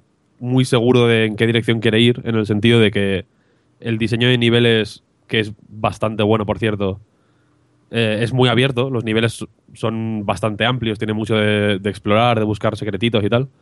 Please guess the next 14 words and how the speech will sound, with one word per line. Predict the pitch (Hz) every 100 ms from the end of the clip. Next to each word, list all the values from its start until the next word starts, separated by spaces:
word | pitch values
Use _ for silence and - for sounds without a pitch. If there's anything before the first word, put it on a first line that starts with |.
| _ _ _ _ _ -
Pero | 117 107 107 107 107 107 - _ _ _ _ _ _ _
el | 131 127
juego | 123 151
como | 151 127
que | 117
es, | 110 - - _ _ _ _
te | -
anima | 117 123 135 139 131 104 _ _ _ _
constantemente | - 120 - 127 123 127 127
a | 113
ir | 117
muy | 113 113
rápido, | 101 95 90 87 -
a | 104 104 104